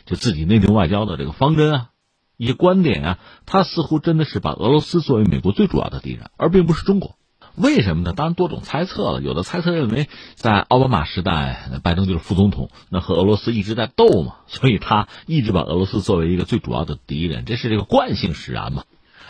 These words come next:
还有人说他没有把中国看作最重要的敌人，因为他认为中国实力还不够，也是因为惯性使然，那是多年以前就奥巴马时代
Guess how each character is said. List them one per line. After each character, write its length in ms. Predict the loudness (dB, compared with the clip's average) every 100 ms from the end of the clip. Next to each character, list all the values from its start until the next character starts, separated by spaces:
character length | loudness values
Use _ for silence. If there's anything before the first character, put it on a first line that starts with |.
| -2
还 120 | 2
有 60 |
人 120 | 2 0
说 140 | -4
他 360 | 0 2 2 6
没 340 | 6 8 6 4
有 160 | 4
把 140 | 0 -6
中 160 | -2
国 120 | 0 0
看 180 | -2
作 100 | -4
最 220 | -4 0 2
重 100 | 2
要 140 | 0
的 80 | -4
敌 160 | -6
人， 180 | -6 -4
因 80 | -4
为 80 | -4
他 160 | -2
认 140 | -2 0
为 120 | -2 -6 -6
中 140 | 0 2
国 80 |
实 180 | 0 0
力 60 | -2
还 100 | -2
不 100 | -4
够， 200 | -8 -12 _
也 360 | -2 0 2 0
是 140 | 2
因 80 | 4
为 60 | 4
惯 260 | 4 2
性 160 | 0 -4
使 200 | -6 -10
然， 180 | -12 -10
那 80 | -8
是 80 | -4
多 160 | -2
年 160 | 0 -2
以 60 |
前 240 | -6 -8 -6
就 80 | -2
奥 100 | 0
巴 140 | 0
马 140 | 0
时 160 | -4 -4
代 160 | -4